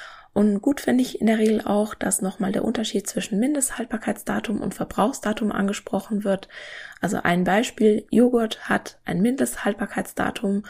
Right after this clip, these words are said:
und das gibt per Definition den Zeitpunkt an, bis zu dem der Hersteller garantiert,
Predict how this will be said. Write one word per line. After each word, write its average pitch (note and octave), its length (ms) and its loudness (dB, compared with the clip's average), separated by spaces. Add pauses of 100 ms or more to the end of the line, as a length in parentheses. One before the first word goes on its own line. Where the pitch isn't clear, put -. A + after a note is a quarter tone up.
(360)
und G3 300 2
das G3 200 0
gibt G#3 200 0
per - 180 2
Definition G3+ 640 0
den F#3+ 160 -2
Zeitpunkt G#3+ 580 -2
an, F#3+ 180 2
bis F#3+ 200 -2
zu F#3 100 -2
dem G3+ 240 2
der F#3 100 0
Hersteller G3 520 0
garantiert, B3 720 0